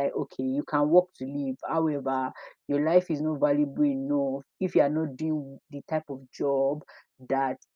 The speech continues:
fits into our standards." So at the end of the day, where do we stand? At the end of the day, what exactly is this feminism that we are all, you know, carrying on our head and shouting about? And she goes on to be like, okay, she also talks about,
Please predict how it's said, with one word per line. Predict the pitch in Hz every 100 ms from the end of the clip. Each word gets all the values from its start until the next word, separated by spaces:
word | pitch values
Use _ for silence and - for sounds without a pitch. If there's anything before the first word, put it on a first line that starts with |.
| _
fits | 170 151 -
into | 151 143 - -
our | 135 117 -
standards." | - 143 131 123 113 110 -
So | 202 - -
at |
the | 165
end | 214
of | 226 151
the | 127
day, | 156 147 139
where | 135 151 151
do | 135
we | 131
stand? | 131 - 139 127 123 -
At | 143
the | 165
end |
of | 175 147
the | - -
day, | 131 135 143 - _ _ _ _
what | 160 175 160
exactly | 135 143 139 - 151 170
is | 135 135
this | 143 -
feminism | - 139 143 147 143 139
that | 135
we | 131
are | -
all, | 143 147 143 151 -
you |
know, | 127 120
carrying | 151 143 135
on | 127
our | 127
head | - 139 131
and | 127
shouting | - 147 143 -
about? | - 123 139 131 120 - - - - -
And | - 240 233 220 _ _ _ _ _ _ - - - 185
she | 247
goes | 330 392 226
on | 180
to | 151
be | 135
like, | 139 131
okay, | - - 139 156
she | -
also | 165 185
talks | 180 -
about, | 135 147 147 143